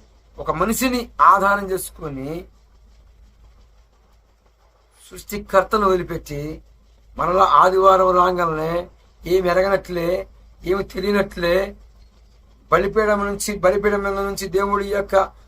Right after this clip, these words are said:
ఆత్మ కుమ్మరింపబడుతూ తన దాసుని మీదకి వచ్చి మాట్లాడుతున్నప్పుడు కూడా సరి చేసుకోలేరు. సరి చేసుకుంటే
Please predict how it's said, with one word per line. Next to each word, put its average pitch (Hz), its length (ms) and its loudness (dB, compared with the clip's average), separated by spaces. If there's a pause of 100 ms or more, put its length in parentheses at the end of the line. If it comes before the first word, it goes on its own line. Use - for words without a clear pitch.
(180)
ఆత్మ 202 360 4
కుమ్మరింపబడుతూ 202 1000 0 (340)
తన 170 100 2
దాసుని 202 420 4
మీదకి 202 280 -4
వచ్చి 202 200 -6
మాట్లాడుతున్నప్పుడు 202 840 0
కూడా 196 540 4 (260)
సరి 247 380 0
చేసుకోలేరు. 233 600 2 (1500)
సరి 175 540 -6
చేసుకుంటే 185 920 -2